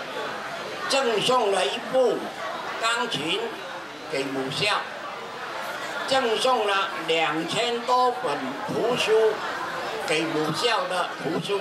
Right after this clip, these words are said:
馆，捐助了医药费来帮助在车祸中受了重伤的这个母校的一个姓谢的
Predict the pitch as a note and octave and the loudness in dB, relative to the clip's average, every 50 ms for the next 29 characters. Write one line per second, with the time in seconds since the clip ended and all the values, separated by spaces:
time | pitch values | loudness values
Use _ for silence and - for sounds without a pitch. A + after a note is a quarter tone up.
0 | - - C3+ C3+ - - - - - - - - - - - - - - - - | -2 -2 -2 -2 -2 -4 -6 -8 -10 -8 -8 -6 -6 -6 -6 -6 -6 -6 -6 -6
1 | - - - - - - - - - - - - - - - - - - B3+ C4 | -6 -6 -4 -4 -4 -4 -4 -4 -4 -4 -2 -2 -2 -2 -2 -2 0 2 2 4
2 | C4 C4 C4 C4+ C4 B3+ - C#4 C4+ C4 A#3+ G#3+ A3 G#3+ G3+ - C4+ A#3+ - - | 4 4 2 2 0 0 0 2 2 4 4 4 4 4 4 2 2 0 -2 -4
3 | - - - - - B3 B3+ C4 C4 B3 A#3+ A3 G#3+ - - - - B3+ A#3+ A3 | -6 -8 -8 -8 -4 -2 2 2 4 4 4 2 0 0 0 0 2 2 2 2
4 | G3 - - - - - - - - - D#3+ E3+ F3 G#3 A3 A3 - - G#3+ A3 | 0 -2 -4 -8 -8 -8 -8 -8 -6 -2 0 2 2 2 0 -2 -4 -4 -2 0
5 | A3+ A#3 A#3+ A#3 A#3 - B3 B3 A#3 G3 - - - - - - - - - - | 0 0 0 -4 -2 0 2 2 2 2 0 -4 -8 -12 -12 -14 -12 -12 -12 -10
6 | - - - - D5+ - - - - - - - - - - - - - - - | -10 -10 -10 -10 -10 -10 -10 -8 -8 -6 -6 -6 -6 -8 -8 -8 -8 -8 -4 0
7 | B3 B3+ B3+ A#3+ A3+ F#3+ - - - G#3+ B3+ B3 A#3+ - - A#3 B3+ A#3+ G#3+ - | 2 4 4 4 2 0 -2 -2 0 2 4 4 4 4 4 4 4 4 4 2
8 | - - A#3 A3+ A#3 A#3 A#3 A#3 A3 - - - - - - - - - - - | 2 2 4 4 4 2 0 -4 -4 -6 -10 -10 -12 -10 -10 -8 -8 -4 0 4
9 | B3+ B3+ E4 A3 G#3 G3 G3 F#3+ F3+ F#3 - - C4+ B3+ A#3 G3+ F3 F3 E3+ - | 4 6 6 6 4 2 2 0 0 0 0 2 2 2 2 2 -2 -2 0 0
10 | G#3+ A3 G#3+ G#3+ G#3+ G#3+ G3 F#3 F3 E3 E3 E3+ F3+ E3+ E3 F3 F3 F3 - - | 2 4 4 4 2 0 0 0 0 -2 -2 -2 -4 -4 -2 0 0 0 0 -2
11 | - - - - - - - - - - - - - - - - - - - - | -6 -8 -8 -8 -8 -8 -8 -8 -10 -10 -10 -10 -10 -10 -10 -8 -8 -8 -8 -8
12 | - - - - - - - - - - - - - - - - - - - - | -8 -8 -8 -6 -6 -6 -4 -4 -4 -4 -4 -4 -4 -2 -2 -2 -2 -2 -2 -2
13 | - C#3 D3 D3 D3 C#3+ D3+ D#3 D3+ - - D#3+ D#3 D#3 D#3+ E3+ E3+ E3 D#3+ E3 | -2 -2 -2 -2 -2 -2 -2 -2 -2 0 0 2 4 4 6 4 4 4 4 2
14 | E3 - B3+ C4 C4 A#3 G#3 F#3 F3+ F3+ F3 - - - - A#3 A3 A3+ - - | 2 2 4 4 4 4 4 2 0 0 -2 -2 -2 0 2 2 2 2 0 -2
15 | - - - C4 B3 G#3+ F#3 D#3 - - - B3 B3 A3+ G3 F#3 E3+ E3+ F3 E3+ | -2 -2 -2 -2 -2 -2 -2 0 0 2 2 4 4 4 4 2 2 2 0 0
16 | E3+ | -2